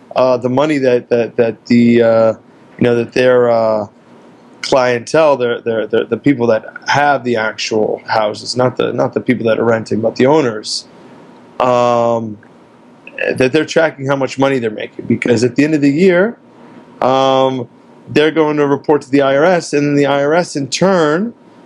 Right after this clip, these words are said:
is gonna issue to, uh, to the people, um, a ten ninety-nine K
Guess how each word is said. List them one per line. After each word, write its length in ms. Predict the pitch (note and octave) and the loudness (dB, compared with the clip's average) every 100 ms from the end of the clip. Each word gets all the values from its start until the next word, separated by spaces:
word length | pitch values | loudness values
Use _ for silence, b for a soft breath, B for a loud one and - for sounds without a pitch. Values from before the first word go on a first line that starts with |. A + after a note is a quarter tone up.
| - | -4
is 200 | C3 B2 | 0 0
gonna 220 | B2+ C3+ | 0 -2
issue 440 | D3 E3+ - - C#3 | -2 -2 -2 0 -2
to, 360 | - C3+ C3+ | 0 2 4
uh, 440 | C3 A#2+ A#2+ A#2+ A2+ _ _ _ _ _ _ | 4 4 4 0 -4 _ _ _ _ _ _
to 120 | - C#3 | -2 -2
the 100 | A#2+ | 0
people, 600 | C#3 B2+ - D3 F#3 - _ - | 0 0 0 0 -2 -8 _ 0
um, 640 | B2+ B2+ C3 C3 C3 C3 - - B2+ - - | 2 2 0 -2 -4 -4 -8 -10 -12 -8 -2
a 420 | C3 C3 C3 A#2+ | 0 2 0 -2
ten 320 | - - F3 | -4 -4 -2
ninety-nine 560 | E3 D#3 D3+ C#3+ C3 A#2+ | 0 0 0 -2 -4 -6
K 320 | - C3 G2 | -2 -2 -2